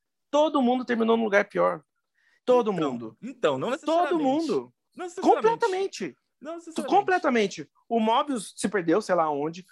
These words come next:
Speaker 1: O
Speaker 2: Hum.
Speaker 1: Loki tá num universo paralelo. O Kang
Speaker 2: Uhum.
Speaker 1: tem suas variantes pra destruir o universo. Quem melhorou a vida de quem?
Speaker 2: Então, é,
Speaker 1: Você tá louco?
Speaker 2: cê, cê quer
Speaker 1: Ah!
Speaker 2: spoiler? Cê quer spoiler pro futuro? Porque o, o conceito do multiverso é justamente esse. O que o cara faz,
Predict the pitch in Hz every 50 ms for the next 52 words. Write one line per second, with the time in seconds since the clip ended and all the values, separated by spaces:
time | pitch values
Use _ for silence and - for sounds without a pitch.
0 | _ _ - 175 185 185 185 220 233 233 226 208 - 202 196 196 196 196 196 190
1 | 175 190 202 214 - - 208 185 175 160 147 135 139 165 190 190 - _ _ _
2 | 202 185 - - 220 226 247 247 233 208 165 170 208 214 214 - 226 208 190 -
3 | 202 202 196 190 208 220 214 - - 196 180 175 - - 180 180 196 208 202 175
4 | 156 165 208 226 - - _ _ _ _ _ - 269 285 320 311 277 247 214 208
5 | 214 214 214 175 185 233 254 240 233 - 226 233 240 233 - _ _ _ 214 254
6 | 233 - - 156 139 127 120 117 - _ _ _ _ _ _ - 113 131 139 147
7 | 143 139 139 139 - - - 240 220 302 359 339 - - 180 147 - - 208 196
8 | - 226 214 262 - 359 359 359 349 - 151 - - _ _ _ - - 202 208
9 | 240 202 - - 180 175 165 160 160 160 143 - 131 135 180 190 196 165 127 123
10 | 117 - 160 170 - 233 226 233 208 - 185 180 - 202 196 262 247 - 240 220
11 | 214 202 - 185 160 196 220 226 208 190 214 - 214 196 214 233 226 - 196 196
12 | 208 202 202 - - 147 - 226 196 196 - 196 233 247 214 - - - 156 160
13 | 165 208 196 135 113 - - -